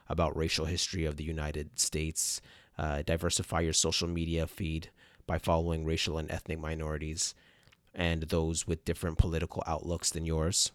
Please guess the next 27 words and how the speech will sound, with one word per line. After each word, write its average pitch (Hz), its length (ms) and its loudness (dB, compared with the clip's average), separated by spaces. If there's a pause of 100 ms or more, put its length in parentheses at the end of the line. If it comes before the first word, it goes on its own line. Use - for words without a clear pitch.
(100)
which - 160 0
is 92 100 2
good. 80 300 0 (600)
Uh, - 140 0
access 90 380 2
websites 87 580 2
and 87 160 -2
podcasts 80 540 2
created 82 280 0
by 82 140 2
racial 80 420 0
and 80 120 -4
ethnic 80 320 -4
minorities. 78 800 0 (920)
Well, 82 160 0
which 80 180 2
ones? 76 460 2 (1040)
Probably 90 240 -2
not 82 160 -2
the - 100 0
others. - 400 0 (640)
But 92 120 2
anyways, 87 440 4 (320)
do 113 160 6
an 110 80 4
internet 101 400 0
search - 460 6